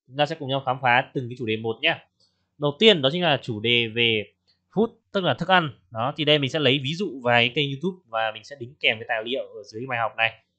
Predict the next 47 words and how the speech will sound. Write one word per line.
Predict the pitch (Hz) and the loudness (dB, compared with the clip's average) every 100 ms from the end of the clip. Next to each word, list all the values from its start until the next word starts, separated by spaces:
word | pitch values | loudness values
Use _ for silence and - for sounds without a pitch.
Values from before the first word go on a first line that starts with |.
| _ _ | _ _
để | 120 110 | -12 -2
các | |
bạn | 139 131 | -2 0
có | |
thể | 143 | 0
vào | 104 110 110 | 2 4 4
các | |
bạn | 131 | 2
tham | 135 127 | -2 -2
khảo | 131 98 | 0 0
này | 101 110 _ _ _ - | -2 -10 _ _ _ -6
và | 113 | -2
để | 104 | -2
chúng | 117 | 0
ta | |
có | 143 | 2
thể | 127 | 4
học, | 113 117 - | 4 2 2
học | 120 | 2
hỏi. | 120 107 - | 6 6 4
Đó. | 107 113 _ _ _ _ _ - | -10 -10 _ _ _ _ _ -6
À, | 139 | -2
thì | 156 | 2
mình | 160 156 | 2 4
lấy | 147 127 135 175 | 4 6 6 6
ở | |
đây, | 165 165 | 6 4
mình | 151 135 | 2 2
lấy, | 131 | 0
sẽ | 139 160 | 0 0
lấy | 131 | 0
những | 160 | -2
cái | 185 | -8
kênh | 165 | -8
YouTube | 147 147 202 | -6 -4 -2
ở | 117 | -2
nước | 170 | 0
ngoài | 127 120 113 | 6 6 6
để, | 101 98 95 _ 131 | 0 -8 -16 _ _
để | 110 101 | -10 -10
chúng | 117 | -4
ta | 143 | -4
có | 135 | -2
thể, | 147 107 95 | 0 0 0
à, | 101 | 0
áp | 131 | 0
dụng | 160 170 | 0 -2